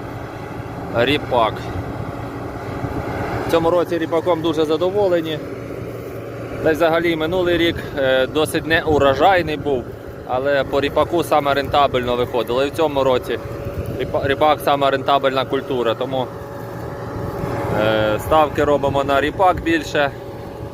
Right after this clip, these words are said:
Е, соняшник в нас стоїть, дощів немає, горить, без влаги, земля потріскалась. До речі, тут, е, видно, земля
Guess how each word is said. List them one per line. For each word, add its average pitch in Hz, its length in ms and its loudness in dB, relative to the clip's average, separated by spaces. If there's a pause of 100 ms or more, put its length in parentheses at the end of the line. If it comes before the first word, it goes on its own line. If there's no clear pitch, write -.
(140)
Е, 131 320 2
соняшник 160 540 4
в 147 40 -4
нас 147 240 0
стоїть, 156 480 -2 (100)
дощів 151 340 2
немає, 147 420 2
горить, 151 380 2 (280)
без 127 140 -4
влаги, 143 400 2
земля 139 320 -2
потріскалась. 139 680 -4
До 139 120 -2
речі, 131 360 -2
тут, 151 160 -2
е, 135 120 4 (1000)
видно, 139 300 0
земля 143 420 0